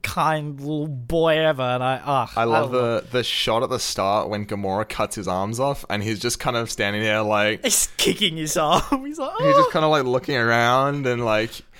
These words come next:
Speaker 2: he doesn't seem distressed. She, like, cuts his arms off and then, like, stabs him in the stomach as
Speaker 1: Yeah.
Speaker 2: if, like, he did that to,
Speaker 1: That's
Speaker 2: like, a
Speaker 1: it,
Speaker 2: normal
Speaker 1: you're
Speaker 2: person,
Speaker 1: done.
Speaker 2: they'd be
Speaker 1: Yeah.
Speaker 2: pretty beat up, but he's just kind of stunned.
Speaker 1: He's
Speaker 2: It's
Speaker 1: like, "Oh,
Speaker 2: hilarious.
Speaker 1: why would you do that?" <laughs>
Speaker 2: Yeah, that's,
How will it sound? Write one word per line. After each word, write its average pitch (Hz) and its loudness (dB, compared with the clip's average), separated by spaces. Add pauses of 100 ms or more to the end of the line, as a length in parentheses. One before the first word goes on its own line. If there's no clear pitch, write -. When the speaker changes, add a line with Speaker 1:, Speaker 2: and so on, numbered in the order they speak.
Speaker 2:
he 151 0
doesn't 170 2
seem 165 4
distressed. 151 0
She, 170 4
like, 170 4 (320)
cuts 180 0
his 156 -2
arms 147 2
off 135 2
and 127 -2
then, 117 0
like, 107 0
stabs 113 -2
him 127 -6
in 117 -4
the 110 -4
stomach 123 -2
as 117 0
Speaker 1:
Yeah. 117 2
Speaker 2:
if, 120 -8
like, 110 -2 (260)
he 156 0
did 185 2
that 160 6
to, 156 0
Speaker 1:
That's - 2
Speaker 2:
like, 151 2
a - -2
Speaker 1:
it, 131 0
Speaker 2:
normal 131 2
Speaker 1:
you're 131 2
Speaker 2:
person, 147 6
Speaker 1:
done. 160 -2
Speaker 2:
they'd 131 2
be 131 0
Speaker 1:
Yeah. 139 2
Speaker 2:
pretty 151 2
beat 127 4
up, 127 4
but 151 2
he's 135 -2
just 156 -2
kind 160 0
of 143 -6
stunned. 139 -2
Speaker 1:
He's - -4
Speaker 2:
It's 226 2
Speaker 1:
like, 147 -2
"Oh, 277 2
Speaker 2:
hilarious. 139 2
Speaker 1:
why 330 2
would 403 0
you 370 -12
do 415 -2
that?" 208 0 (160)
<laughs> - -20
Speaker 2:
Yeah, 113 -2 (340)
that's, 117 0